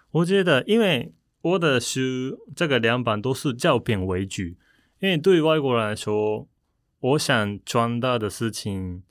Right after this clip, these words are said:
应该是照片比文章好，所以书里面都是照片，所以第二版是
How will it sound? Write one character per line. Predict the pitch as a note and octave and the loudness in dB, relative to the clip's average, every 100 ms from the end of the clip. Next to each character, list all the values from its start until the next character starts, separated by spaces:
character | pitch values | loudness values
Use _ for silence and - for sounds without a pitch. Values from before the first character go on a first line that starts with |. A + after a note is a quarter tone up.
| _ _ _ _ _ _ _ - | _ _ _ _ _ _ _ -2
应 | F3 F#3 | 0 2
该 | F#3 F3+ | 0 0
是 | G3 F#3 D#3+ B2 G#2+ G#2 - - | 0 2 2 0 -2 -6 -10 -2
照 | E3 C#3+ | 2 2
片 | C3+ A#2 A2 | 2 -2 0
比 | G2+ A2 A2 | -2 -2 0
文 | G#2+ G#2 | -2 -2
章 | G#2 G2+ | -2 -4
好， | - F#2+ - | -6 -10 -10
所 | - D#3+ | -4 0
以 | C3+ A#2 G#2+ G2 G2+ _ _ _ _ | 0 0 -2 -6 -10 _ _ _ _
书 | - - F3 | -6 0 2
里 | B2+ A#2 | 4 2
面 | B2+ G#2+ | 2 2
都 | A2 A#2 | 0 0
是 | - C3 B2 G#2 | -2 -2 -2 -4
照 | - A2 G2 | -4 -2 -2
片， | F#2 G2+ F#2 | -2 -4 -2
所 | - | 0
以 | B2+ G#2 - _ _ _ _ _ _ _ _ _ - | 0 0 -6 _ _ _ _ _ _ _ _ _ 0
第 | F3+ D#3+ | 2 4
二 | D3 | 4
版 | B2+ A#2 | 2 -2
是 | - C3 A#2+ A2 G2 G2+ | 0 0 0 0 -4 -8